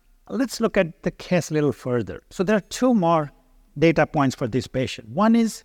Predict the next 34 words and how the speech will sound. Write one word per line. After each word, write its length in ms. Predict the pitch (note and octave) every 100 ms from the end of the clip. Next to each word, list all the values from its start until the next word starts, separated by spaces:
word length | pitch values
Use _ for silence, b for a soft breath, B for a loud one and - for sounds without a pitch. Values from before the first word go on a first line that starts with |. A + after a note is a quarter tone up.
| -
that 140 | D#3+
the 80 | C#3
bone 300 | C3 G#3+ A3
marrow 220 | F#3 E3+
before 340 | C#3+ D3 - C#3+
going 260 | D3+ D3
on 140 | C#3 B2+
car 260 | - C3
T 140 | A#2+ A2+
cell 200 | - C3
in 160 | B2
pa-, 160 | A2 C#3+ - F#3
for 140 | - C#3
this 200 | C3+ -
patient 440 | B2 A2 G3 G#3 _ _ _ _
had 240 | - F#3+ D#3
ninety 360 | D#3+ E3 D#3
percent 360 | - C#3+ D#3 C3
involvement, 680 | A#2+ A2+ G#2 C3+ G#3 - - _ _ _ -
so 340 | - C#3 A2+ _ _
high 180 | - B2
disease 340 | C3+ C3+ F#3 C#3
burden, 380 | B2+ A2+ D3 - _ _ _ _ -
and 400 | F#3 F#3+ G#3+ -
patient 340 | G3+ F#3 A3
had 240 | E3+ F3+ -
T 140 | G#3
four 220 | - F#3
fourteen 520 | D#3 F3 D#3+ B2+ C3+ C#3+ _ _ -
and 200 | C#3+ C3+
one 160 | C#3+
Q 180 | - C3+
gain. 380 | G#2+ C#3 A2 A2 _ -
And 240 | C3+